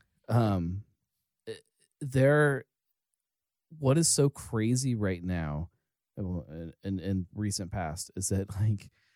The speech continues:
you know, we're in this little window. Yeah, there's the, the national brands, and you can get those anywhere. But you walk into any, like, any new region, and how many new Christmas <laughs> beers exist?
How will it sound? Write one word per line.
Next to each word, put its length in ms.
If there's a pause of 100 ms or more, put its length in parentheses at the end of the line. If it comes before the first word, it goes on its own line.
(180)
you 80
know, 100
we're 300
in 120
this 200
little 260
window. 300
Yeah, 220
there's 240
the, 240
the 100
national 400
brands, 640
and 320 (480)
you 100
can 140
get 140
those 200
anywhere. 320
But 180
you 240
walk 280
into 320
any, 260
like, 280 (460)
any 220 (120)
new 380
region, 560 (600)
and 120 (260)
how 180
many 220
new 140
Christmas 400
<laughs> 20
beers 340
exist? 540